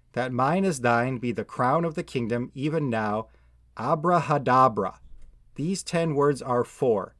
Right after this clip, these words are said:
the name of the one. Now, the version of the Book of the Lies that I own contains a commentary by Crowley that he added a couple years later. In the commentary, he says that this chapter is about the Egyptian god Horus, and it's a version of the Lord's Prayer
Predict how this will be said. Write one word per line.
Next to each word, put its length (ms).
the 100
name 220
of 140
the 80
one. 400
Now, 120
the 100
version 340
of 140
the 80
Book 220
of 80
the 100
Lies 360
that 120
I 220
own 280
contains 560
a 220
commentary 720
by 200
Crowley 360
that 160
he 160
added 240
a 60
couple 320
years 280
later. 380
In 80
the 80
commentary, 800
he 140
says 320
that 100
this 180
chapter 480
is 120
about 280
the 100
Egyptian 440
god 240
Horus, 600
and 120
it's 120
a 60
version 400
of 140
the 100
Lord's 460
Prayer 520